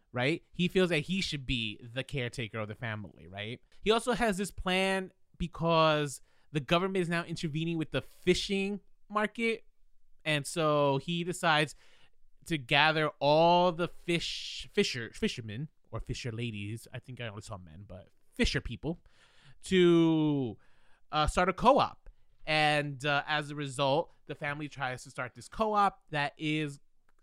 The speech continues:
becoming a new business for them. And they're looking for it as a way to kind of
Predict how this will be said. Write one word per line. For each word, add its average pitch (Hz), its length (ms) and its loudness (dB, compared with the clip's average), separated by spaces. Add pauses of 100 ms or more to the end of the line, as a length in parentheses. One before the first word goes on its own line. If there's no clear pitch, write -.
(260)
becoming 147 640 -2
a 139 80 -4
new 135 240 0
business 117 520 -4
for 104 260 -8
them. 87 260 -20 (380)
And 131 540 2 (420)
they're 156 160 0
looking 156 320 -4
for 147 240 -4
it 147 160 -2
as 131 200 -4
a 135 60 -6
way 123 220 -4
to 120 140 -14
kind 117 380 -10
of 117 180 -4